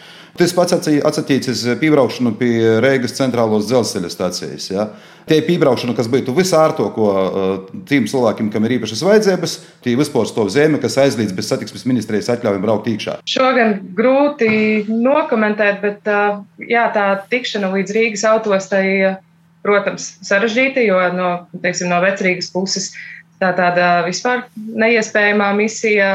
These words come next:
Speaker 2: bet, ā, jā, kas, ā, attiecas tā kā uz to šlagbaumu, kas ir no otras puses, ā, tur noteikti tad, ja, teiksim, dodas uz autostu, var zvanīt arī autostas informatīvajam tāru-, tālrunim, un es domāju, ka viņi ielaist iekšā.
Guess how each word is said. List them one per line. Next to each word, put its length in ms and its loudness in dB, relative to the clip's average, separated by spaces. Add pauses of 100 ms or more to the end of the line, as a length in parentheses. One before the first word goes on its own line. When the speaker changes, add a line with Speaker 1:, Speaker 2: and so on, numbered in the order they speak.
(420)
Speaker 2:
bet, 320 2 (100)
ā, 300 2 (400)
jā, 160 2 (160)
kas, 180 -2
ā, 140 2 (220)
attiecas 420 -4
tā 100 -10
kā 140 2
uz 100 -4
to 160 2
šlagbaumu, 600 0
kas 160 -8
ir 100 -2
no 160 2
otras 320 -2
puses, 480 -4
ā, 120 2 (100)
tur 200 0
noteikti 560 0
tad, 160 0
ja, 160 0 (220)
teiksim, 340 -2
dodas 320 0
uz 80 -2
autostu, 640 0 (880)
var 220 0
zvanīt 420 0
arī 160 0 (320)
autostas 640 0
informatīvajam 640 -2
tāru-, 400 0
tālrunim, 540 0
un 80 -4
es 80 -2
domāju, 320 0
ka 80 -6
viņi 320 0
ielaist 500 -2
iekšā. 400 -4